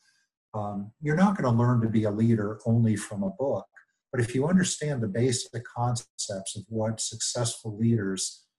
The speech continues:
um, have employed, um, when you're exposed to those situations, you, you have at least some knowledge to,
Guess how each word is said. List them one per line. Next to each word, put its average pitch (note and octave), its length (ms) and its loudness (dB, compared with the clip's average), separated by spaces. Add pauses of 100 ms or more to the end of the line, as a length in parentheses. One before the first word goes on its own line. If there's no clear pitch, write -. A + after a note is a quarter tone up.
(160)
um, G#2 180 -4
have G2+ 180 -8
employed, G2 800 -4 (480)
um, G#2 540 -6 (760)
when A#2+ 180 4
you're A2+ 180 6
exposed C#3+ 540 2
to C3 60 -6
those G#2+ 260 -2
situations, G2+ 760 -6
you, B2 140 -2 (220)
you C3+ 160 -4
have C3+ 240 -2
at A#2+ 120 -2
least C#3+ 320 -2
some D#3+ 220 -6
knowledge A#2 680 -2
to, G#2 300 -8